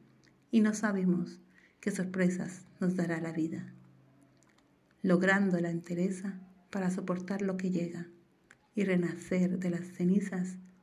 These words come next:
por el sufrimiento de algunos días, que nos levantamos y volvemos a empezar el día con valentía.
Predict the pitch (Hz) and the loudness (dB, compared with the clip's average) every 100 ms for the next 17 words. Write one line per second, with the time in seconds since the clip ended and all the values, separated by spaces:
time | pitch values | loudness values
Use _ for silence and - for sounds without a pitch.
0 | _ - 208 190 185 185 185 180 190 185 | _ -6 -2 0 0 -4 2 4 4 2
1 | 185 175 170 - 170 160 - 170 170 - | 0 0 0 0 -2 -2 0 0 0 -8
2 | - _ _ _ _ _ _ _ _ _ | -16 _ _ _ _ _ _ _ _ _
3 | - 196 185 180 180 175 - 208 202 175 | -4 4 6 6 6 4 2 0 2 0
4 | 180 - - - 196 180 175 175 175 180 | -2 -8 -16 -4 0 0 2 2 2 2
5 | 180 170 180 - 190 202 - - - _ | 0 0 -2 -4 -6 -8 -10 -20 -20 _
6 | - 180 160 190 208 180 - - - _ | -2 0 2 2 0 0 -6 -10 -20 _
7 | _ - 190 170 160 160 156 - 156 - | _ -4 2 2 2 0 -2 -2 -4 -4